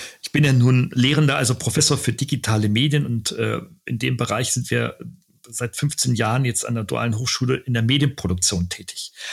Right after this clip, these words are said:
Also ich, ich betreue Projekte und mache Vorlesungen darüber, wie man richtig geile Medien produziert.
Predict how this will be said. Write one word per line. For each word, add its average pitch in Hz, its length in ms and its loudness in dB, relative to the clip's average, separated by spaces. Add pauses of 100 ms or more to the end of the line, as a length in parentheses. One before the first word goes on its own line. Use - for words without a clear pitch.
(100)
Also 127 180 0
ich, - 260 -6 (120)
ich - 240 -12
betreue 123 420 0
Projekte 135 640 0
und 117 160 -8
mache 117 220 -4
Vorlesungen 123 500 -2
darüber, 120 280 -2
wie 113 60 -6
man 113 120 0
richtig - 300 -6
geile 110 260 0
Medien 110 260 0
produziert. - 600 -8